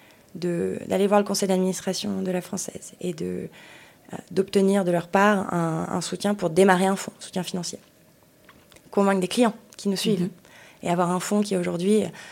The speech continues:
Speaker 1: a grossi et une stratégie qui s'est développée, euh, sur d'autres parties de la gamme. Elle existait sur la partie action,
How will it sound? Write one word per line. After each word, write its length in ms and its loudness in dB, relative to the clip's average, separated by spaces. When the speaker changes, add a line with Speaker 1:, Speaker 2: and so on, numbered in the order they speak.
Speaker 1:
a 120 8
grossi 380 2
et 80 8
une 100 4
stratégie 440 2
qui 120 -4
s'est 340 2
développée, 840 10
euh, 280 6
sur 320 -2
d'autres 160 2
parties 220 2
de 60 -2
la 80 6
gamme. 220 2
Elle 140 4
existait 400 4
sur 100 2
la 80 6
partie 280 0
action, 320 -2